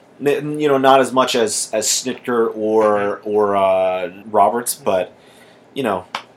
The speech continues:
Speaker 1: it's, it's, he deserves a shout.
Speaker 2: Yeah, no, absolutely. He definitely deserves some votes.
Speaker 1: Let's go to the Cy Young, A L.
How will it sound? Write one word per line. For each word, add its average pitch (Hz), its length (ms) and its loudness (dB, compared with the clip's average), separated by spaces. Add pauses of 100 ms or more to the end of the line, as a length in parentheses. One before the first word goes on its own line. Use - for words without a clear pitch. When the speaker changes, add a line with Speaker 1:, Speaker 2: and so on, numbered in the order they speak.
(340)
Speaker 1:
it's, - 360 -2
it's, - 380 -4
he 135 140 -4
deserves 110 340 -2
a 87 40 -8
shout. 80 320 -6
Speaker 2:
Yeah, 131 200 2
no, 127 200 2
absolutely. 127 380 -2
He 113 80 -8
definitely 127 280 -8
deserves 120 280 -14
some 117 100 -20
votes. 113 260 -18 (840)
Speaker 1:
Let's 107 240 -6
go 107 200 2
to 117 440 -4
the 113 500 -4
Cy - 380 -2
Young, 120 320 0 (200)
A 107 200 0
L. 92 240 -2